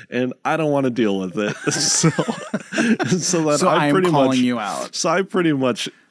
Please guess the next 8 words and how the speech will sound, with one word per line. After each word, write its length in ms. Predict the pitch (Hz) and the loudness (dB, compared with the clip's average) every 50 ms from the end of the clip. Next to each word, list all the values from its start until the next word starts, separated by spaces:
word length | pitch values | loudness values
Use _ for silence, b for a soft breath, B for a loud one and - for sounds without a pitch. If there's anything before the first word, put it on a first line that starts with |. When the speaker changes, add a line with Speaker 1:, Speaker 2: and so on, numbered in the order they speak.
| 135 - | -8 -6
Speaker 1:
s-, 240 | - - - - - - _ _ _ _ | -4 -4 -4 -4 -6 -10 _ _ _ _
kinda 320 | - 139 131 120 107 104 | -2 0 0 0 0 0
stopped 380 | - - - 101 90 - - - | -2 -2 -2 -2 -4 -4 -6 -8
playing 640 | - 104 92 87 87 85 82 85 87 87 95 - - _ _ _ _ - | -6 -6 -6 -4 -6 -8 -8 -8 -8 -10 -10 -12 -14 _ _ _ _ -8
card 320 | - 107 90 90 87 87 | -6 -4 -4 -6 -8 -8
games 320 | 73 65 71 85 - - | -10 -10 -10 -10 -10 -10
with 160 | - 82 78 - | -10 -12 -8 -6
them. 300 | 90 76 - - - | -8 -8 -8 -10 -14